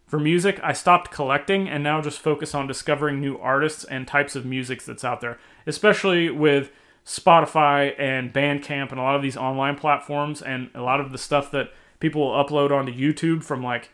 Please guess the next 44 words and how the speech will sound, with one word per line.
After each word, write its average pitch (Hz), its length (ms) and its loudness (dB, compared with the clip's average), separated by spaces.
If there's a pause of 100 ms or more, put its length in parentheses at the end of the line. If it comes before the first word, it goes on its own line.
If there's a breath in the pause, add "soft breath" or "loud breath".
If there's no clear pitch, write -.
(380 soft breath)
eighties 143 360 2
records 156 500 0
and 165 120 -6
stuff. 170 280 -2
I'm 160 180 4
enjoying 160 440 0
music 143 400 -2
more 135 360 -2
than 131 120 -4
I 123 160 -4
ever 123 220 -4
have. 113 300 -8 (280)
I 185 80 6
play 233 200 6
more 220 220 4
fantasy 185 480 0
sports 165 520 -2
to 156 160 -4
this 175 180 0
day 160 260 0
than 139 120 -4
I 131 120 -4
ever 147 260 0
have 151 160 4
before. 156 420 -4 (340)
But 156 100 2
instead 170 260 2
of 180 100 4
trying 185 260 4
to 160 60 -2
find 156 280 4
all 170 540 6
of 156 100 4
the 156 120 2
experts 135 500 -2
and 113 120 -16
all 156 500 8
of 135 120 0
the 131 80 -8
best 139 400 2
winning 139 440 0
websites 135 540 -2
and 113 140 -14
groups, 151 460 -4